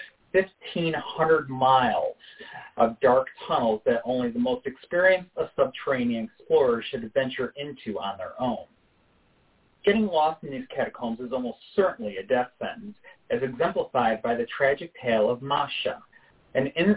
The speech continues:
innocent partygoer who ventured down into the depths with some friends, took a wrong turn or two, and got lost forever. Now, the legend of Masha might only be that, a legend to serve as a warning to those who might feel bold enough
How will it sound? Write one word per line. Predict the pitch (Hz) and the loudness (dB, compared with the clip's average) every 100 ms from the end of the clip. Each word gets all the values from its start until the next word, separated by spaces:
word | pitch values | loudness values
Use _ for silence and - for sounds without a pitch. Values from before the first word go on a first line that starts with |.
| - | 0
innocent | 185 208 220 - | 0 2 2 2
partygoer | - 185 139 123 123 123 | 2 2 4 2 2 2
who | 143 131 | -6 -4
ventured | 139 - - - - | -6 -6 -8 -10 -2
down | 135 123 117 - | -2 0 -4 -8
into | 143 151 175 | -12 -10 -12
the | 175 | -4
depths | 147 107 - _ - | 0 0 -2 _ -14
with | 101 - | -14 -12
some | 101 - - | -16 -8 -2
friends, | 127 101 87 - _ _ - | -2 -2 -10 -20 _ _ -20
took | 190 | 0
a | 202 | 2
wrong | 185 185 180 175 - | 6 4 4 -4 2
turn | 214 202 214 | 4 4 2
or | 214 - | -8 -8
two, | 107 101 113 - 143 | -6 -6 -8 -14 -12
and | 135 | -6
got | 123 117 110 | -6 -6 -6
lost | 92 - - - - | -6 -6 -14 -18 -4
forever. | 104 113 - - - - _ _ _ _ _ _ - | 0 2 0 -4 -8 -20 _ _ _ _ _ _ -2
Now, | 135 143 | 2 4
the | |
legend | 170 233 269 277 254 | 6 4 2 -2 0
of | - | 0
Masha | 170 139 135 - 139 | -2 -4 -4 -6 -4
might | 139 170 - | 0 0 0
only | 160 147 143 139 | -4 -2 -4 -4
be | 160 220 | 0 2
that, | 233 - - _ | 2 -2 -14 _
a | 147 | -6
legend | - 196 - 120 117 | -2 -2 -2 -6 -8
to | - | -6
serve | 143 123 | -4 -4
as | 123 | -6
a | |
warning | 123 151 143 113 | -6 -4 -4 -6
to | - - | -6 2
those | 165 131 123 - | 4 2 -4 -6
who | |
might | 127 120 117 - | -4 -4 -6 -4
feel | 113 | -4
bold | 104 139 156 | 2 2 2
enough | 117 104 | 0 -4